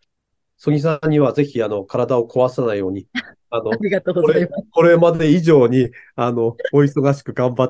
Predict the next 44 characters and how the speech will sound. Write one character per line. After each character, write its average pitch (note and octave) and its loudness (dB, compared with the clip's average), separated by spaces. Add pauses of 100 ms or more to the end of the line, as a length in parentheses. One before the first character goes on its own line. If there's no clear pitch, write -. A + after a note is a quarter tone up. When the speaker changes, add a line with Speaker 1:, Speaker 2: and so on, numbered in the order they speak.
(120)
Speaker 1:
て D#3 -6
い - -8
た A2+ -6
だ G#2 -6
き - -20
た G#2 -6
い G2 -14
と - -20 (680)
思 D#3 6
う - 6
次 C#3+ -10
第 A#2+ 4
で A#2 0
ご A2 -6
ざ A2 -2
い G2+ -4
ま A2 -2
す。 - -12 (500)
Speaker 2:
あ C#4 -2
り D4 4
が - 6
と - -
う - 6
ご - 6
ざ D#4+ 4
い - 0
ま - -2
す。 - 2
Speaker 1:
よ - 4
ろ - -
し - -
く A3+ 2
お - 6
願 E3 4
い A3+ -2
し A3+ -2
ま C#3 2
す。 - -6 (420)
Speaker 2:
は E4 -4
い、 - -6 (180)
頑 A3+ 0
張 G#3+ 0
り G3+ 0
ま G3 -2